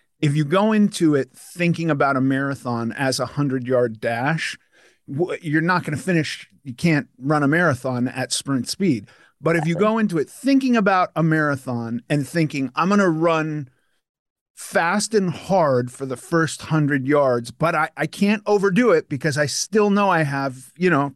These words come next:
Speaker 1: twenty-five miles after that to run, and I'm gonna slow down to a pace that I can do it." That to me seemed like a, but again, we're talking about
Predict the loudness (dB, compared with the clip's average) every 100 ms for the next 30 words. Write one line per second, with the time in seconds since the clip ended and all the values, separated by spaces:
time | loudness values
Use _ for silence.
0 | -14 -10 -2 0 0 0 0 0 0 0
1 | 0 -4 -6 -4 -2 -4 -4 0 0 -2
2 | -6 -8 -2 0 2 0 -4 -6 _ _
3 | _ _ _ -2 0 2 2 0 -2 0
4 | 2 2 0 -4 -6 -6 -6 -6 -6 -8
5 | -6 -2 0 0 -2 -2 -2 -4 -16 _
6 | -2 -2 0 0 0 2 0 -2 -2 -4
7 | -2 -2 -4 _ _ _ -2 0 0 -2
8 | 0 0 2 0 -2 -2 -4 -2 -2 -2
9 | -2 0 -2